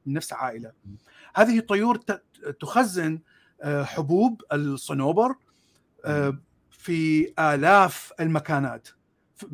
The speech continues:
Speaker 1: في الأشجار، و، آه، حتى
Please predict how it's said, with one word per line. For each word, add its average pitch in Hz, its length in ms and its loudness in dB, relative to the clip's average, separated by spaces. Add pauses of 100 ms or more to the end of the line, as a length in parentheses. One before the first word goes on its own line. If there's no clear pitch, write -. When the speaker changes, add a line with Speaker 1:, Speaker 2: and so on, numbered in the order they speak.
(140)
Speaker 1:
في 170 140 -6
الأشجار، 131 560 -4 (500)
و، 156 300 6 (480)
آه، 151 280 -6
حتى 175 800 2